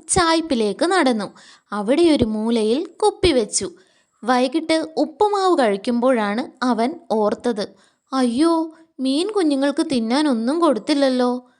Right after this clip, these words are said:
കുഞ്ഞുണ്ണി തൈത്തടത്തിൽ കമ്പുകൊണ്ട് കിളയ്ക്കാൻ തുടങ്ങി. അവൻ്റെ പ്രതീക്ഷ തെറ്റിയില്ല. ഒരു മണ്ണിരയെ വലിച്ചെടുത്ത് കഷണങ്ങളാക്കി ചായ്പിലേക്ക് ഓടി. തിരിച്ചിറങ്ങുമ്പോൾ മുറ്റത്തതാ അച്ഛൻ. "എന്താടാ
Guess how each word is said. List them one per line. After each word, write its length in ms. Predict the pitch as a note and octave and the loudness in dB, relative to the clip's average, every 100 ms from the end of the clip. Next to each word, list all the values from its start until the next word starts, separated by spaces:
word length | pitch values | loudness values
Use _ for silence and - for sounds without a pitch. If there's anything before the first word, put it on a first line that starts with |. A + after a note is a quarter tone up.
| _ _ _ - | _ _ _ -4
കുഞ്ഞുണ്ണി 540 | F4+ F4 C4 A3 B3 E4+ - - | -2 0 0 0 -4 -6 -14 -8
തൈത്തടത്തിൽ 680 | B3 G#3+ - D4 C4+ C4 C#4 B3 - - | -4 -4 -2 -2 -2 -2 -4 -4 -12 -4
കമ്പുകൊണ്ട് 600 | D#4+ F4+ G4 C4 A3+ A#3 | -2 0 0 0 0 -2
കിളയ്ക്കാൻ 520 | C4+ A#3+ G#3+ A3 A3+ D4 | 0 0 0 -2 -4 0
തുടങ്ങി. 440 | F#4+ D4+ A#3+ F#3+ - _ _ _ | 2 2 0 -6 -14 _ _ _
അവൻ്റെ 340 | A3 G#3+ A3+ D4 | -4 -2 -2 0
പ്രതീക്ഷ 480 | C4+ G#3+ A3 - E4 | 0 -2 -4 -2 0
തെറ്റിയില്ല. 600 | D#4 G3+ - D#4+ C4+ F#3+ - - _ _ | 0 -2 -2 0 0 0 -4 -20 _ _
ഒരു 240 | F#4 G4+ G4+ | -2 0 2
മണ്ണിരയെ 640 | C4 A3 G#3+ C4+ C#4 A#3 | 2 2 0 2 2 2
വലിച്ചെടുത്ത് 760 | G3 F#3+ G3+ - A#3 F#3+ F#3+ G4 - | 0 -2 -2 -2 -2 -4 -4 -6 -4
കഷണങ്ങളാക്കി 1000 | F4+ E4 E4 D#4+ C4+ A3+ G3+ G3 - F4+ G#4+ - | -2 -2 0 0 0 0 0 -2 -4 -6 -8 -6
ചായ്പിലേക്ക് 760 | - D#4+ C4+ A#3+ G#3+ G3+ A3+ G#4 | 0 0 0 -2 -4 -4 -2 2
ഓടി. 280 | F#4 A3 F#3 - _ _ _ _ - | 2 2 -4 -12 _ _ _ _ -12
തിരിച്ചിറങ്ങുമ്പോൾ 840 | A3+ G3 A3 F4 D4 D4 C#4+ D4 C#4 - G#3+ | -8 -6 0 0 2 0 0 0 0 -4 -8
മുറ്റത്തതാ 680 | G#3 E3+ C#4 C#4+ D#4 D4 C#4+ - | -8 -2 -4 0 0 0 -4 -8
അച്ഛൻ. 420 | G#3 G#3 - D4 C#4+ - _ _ _ - | -8 -4 -2 -2 -4 -12 _ _ _ -6
"എന്താടാ 640 | D#4 F4 A#4 D#4+ C#4+ E4 | -4 -2 0 2 2 0